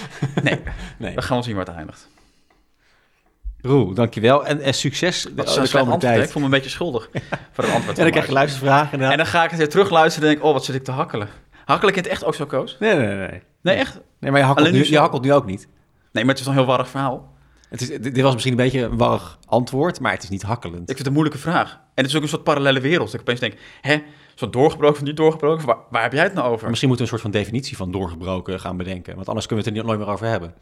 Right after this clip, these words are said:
Speaker 2: Ja, maar ik vind het ook niet zo heel interessant.
Speaker 1: Ja, maar de luisteraars vinden het
Speaker 2: <laughs> Ja, de
Speaker 1: wel
Speaker 2: luisteraars wel. Ja, maar je
Speaker 1: Maak
Speaker 2: hebt de
Speaker 1: je dat
Speaker 2: luisteraars
Speaker 1: weten.
Speaker 2: tegen me opgehitst.
Speaker 1: <laughs>
Speaker 2: Ja.
Speaker 1: Ja.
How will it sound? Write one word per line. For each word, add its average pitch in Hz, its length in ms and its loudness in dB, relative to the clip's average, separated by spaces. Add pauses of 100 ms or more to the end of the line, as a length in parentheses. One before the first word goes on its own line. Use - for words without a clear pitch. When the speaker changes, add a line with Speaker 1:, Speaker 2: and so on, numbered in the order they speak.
(300)
Speaker 2:
Ja, 135 120 0
maar 117 120 0
ik 143 60 -2
vind 165 140 0
het 147 100 -2
ook 147 80 -2
niet 175 100 -2
zo - 80 0
heel 165 140 2
interessant. 127 440 -4
Speaker 1:
Ja, 139 60 2
maar 120 80 2
de 123 80 0
luisteraars - 380 0
vinden 151 200 2
het - 80 4
Speaker 2:
<laughs> - 20 6
Ja, 190 60 4
de - 60 2
Speaker 1:
wel 160 100 4
Speaker 2:
luisteraars 170 340 2
wel. 170 220 4
Ja, - 60 -12 (100)
maar - 100 -4
je 156 60 2
Speaker 1:
Maak 139 100 2
Speaker 2:
hebt - 0 -
de 165 60 2
Speaker 1:
je 165 60 4
dat 170 80 -2
Speaker 2:
luisteraars 180 340 4
Speaker 1:
weten. 135 160 0 (100)
Speaker 2:
tegen 175 200 2
me 175 80 0
opgehitst. 147 640 0
Speaker 1:
<laughs> 139 60 -2 (840)
Speaker 2:
Ja. 123 260 -2 (100)
Speaker 1:
Ja. - 60 -4